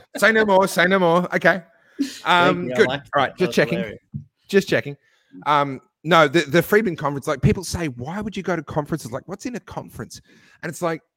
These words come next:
Speaker 2: it's really hard to explain. You've kinda gotta be there, and then you get it.
Speaker 1: Yeah.
Speaker 2: Um, but I just found that the Friedman conference, what was that, last weekend?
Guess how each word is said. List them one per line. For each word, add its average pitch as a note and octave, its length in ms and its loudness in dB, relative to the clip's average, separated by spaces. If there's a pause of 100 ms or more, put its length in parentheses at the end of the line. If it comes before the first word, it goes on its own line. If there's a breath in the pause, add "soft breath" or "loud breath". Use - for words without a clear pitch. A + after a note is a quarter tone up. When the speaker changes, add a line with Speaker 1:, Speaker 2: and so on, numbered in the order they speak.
(880)
Speaker 2:
it's - 220 -12
really D#3 440 -6
hard D#3+ 400 -6
to C#3 120 -8
explain. G#2+ 880 -6
You've A2 200 -10
kinda F#3 400 -4
gotta F3+ 240 -6
be C#3 320 0
there, E2 260 -8 (720)
and C#3 200 -4
then D3+ 300 -2
you A#2+ 160 -6
get G2 300 -2
it. - 160 -10 (800)
Speaker 1:
Yeah. A2 280 -2
Speaker 2:
Um, G#2 240 -8 (260)
but C3+ 160 0
I D3 140 4
just D3 200 -6
found A#2+ 240 -4
that B2 120 -4
the C3 100 -6
Friedman C#3+ 300 -4
conference, A#2+ 340 -10
what C3+ 180 -4
was A#2 100 -10
that, A2 120 -4
last B2 240 -4
weekend? D#3 500 -6